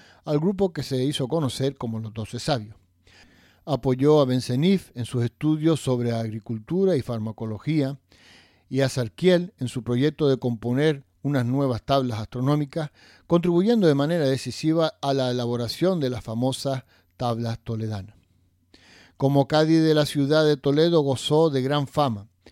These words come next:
Introdujo dos innovaciones en los procesos judiciales: la admisión de un solo testigo bajo juramento como prueba válida y la validez jurídica de un testimonio escrito siempre que fuera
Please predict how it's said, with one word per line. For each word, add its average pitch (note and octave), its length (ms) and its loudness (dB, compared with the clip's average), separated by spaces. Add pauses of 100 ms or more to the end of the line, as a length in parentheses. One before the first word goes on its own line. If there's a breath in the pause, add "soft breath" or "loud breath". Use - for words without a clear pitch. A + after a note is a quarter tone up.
Introdujo C#3 600 2
dos F#3+ 180 2
innovaciones D#3+ 640 0
en B2+ 80 0
los A2+ 80 -4
procesos C3 400 -8
judiciales: B2+ 600 -4 (400 loud breath)
la C3 140 0
admisión D3 540 2
de C#3+ 80 -2
un D3+ 80 0
solo E3 240 0
testigo C#3 540 -2
bajo A2 240 -10
juramento B2+ 640 -4
como A#2+ 260 -4
prueba C#3 280 0
válida C#3 480 0 (400 loud breath)
y D3+ 100 4
la D3 140 6
validez C3+ 460 4
jurídica C#3+ 640 0
de D#3 80 -2
un G3 100 -2
testimonio C#3 540 -2
escrito C3 360 -4
siempre E3 400 -2
que A#2+ 120 -10
fuera C#3 480 0